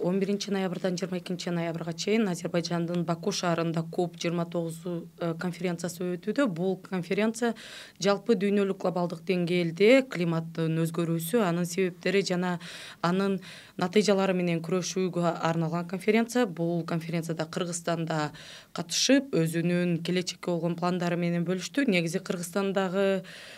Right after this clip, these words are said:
э, бул климаттык өзгөрүүлөр кандай таасирин тийгизүүдө, бүгүн ушул жөнүндө сөз кылмакчыбыз. Бул үчүн бизде конокто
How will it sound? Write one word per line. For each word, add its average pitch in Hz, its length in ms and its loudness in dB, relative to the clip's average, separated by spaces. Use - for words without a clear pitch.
э, 170 100 0
бул 175 320 2
климаттык 180 500 -2
өзгөрүүлөр 175 640 0
кандай 185 320 4
таасирин 196 420 -2
тийгизүүдө, 170 540 -2
бүгүн 180 240 0
ушул 190 240 0
жөнүндө 175 240 2
сөз 185 240 -6
кылмакчыбыз. 220 400 2
Бул 175 160 0
үчүн 175 220 -2
бизде 175 220 0
конокто 180 580 2